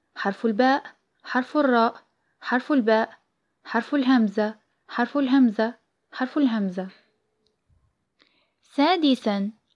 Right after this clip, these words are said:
أضع علامة في تحت الكلمة عندما أسمع حرف الهمزة.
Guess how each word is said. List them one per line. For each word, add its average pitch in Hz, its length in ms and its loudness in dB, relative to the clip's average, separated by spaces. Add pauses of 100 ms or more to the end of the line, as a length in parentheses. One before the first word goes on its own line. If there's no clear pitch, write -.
أضع 302 500 2
علامة 226 580 2
في 208 440 -4 (400)
تحت - 340 -6
الكلمة 226 720 0
عندما 220 680 2
أسمع 233 580 0
حرف 240 360 -4
الهمزة. 185 640 -2